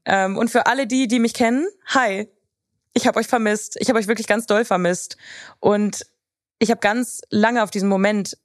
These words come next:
hingefiebert, dass ich hier sitzen darf, endlich dieses wunderschöne neue Mikrofon voll mit Hundehaaren, sehe ich gerade, ähm, in die Hand nehmen darf, um euch eine Frikadelle ans Bein zu labern. Es ist eine gefühlte Ewigkeit her, dass ich das letzte Mal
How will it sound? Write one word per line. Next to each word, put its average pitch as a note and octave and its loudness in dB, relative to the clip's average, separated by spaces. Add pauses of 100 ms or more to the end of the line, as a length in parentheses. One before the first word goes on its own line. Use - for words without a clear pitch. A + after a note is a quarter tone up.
(200)
hingefiebert, G3 0
dass F#3 -4
ich - -12
hier F#3 0
sitzen F#3+ -2
darf, E3+ 2 (340)
endlich G3+ 0
dieses F3+ -2
wunderschöne G3+ 2 (240)
neue G3+ 2
Mikrofon G3 0
voll G3+ -2
mit F#3+ -4
Hundehaaren, E3+ 0
sehe D#3+ -2
ich D#3+ -4
gerade, F3 0 (380)
ähm, F3+ 0
in F#3+ -2
die F3+ 0
Hand A#3 0
nehmen G3+ 0
darf, F#3+ 0 (640)
um G3 0
euch A3 0
eine A3+ 0
Frikadelle A3+ 2
ans F3 -2
Bein E3+ 0
zu E3+ -4
labern. E3 0
Es G#3+ 0
ist C4 -2
eine D4+ 2
gefühlte C#4+ 0
Ewigkeit A3+ 0
her, D3+ 0 (1400)
dass G#3 0
ich G3+ -2
das G3 -2
letzte G#3+ 0
Mal F3+ 0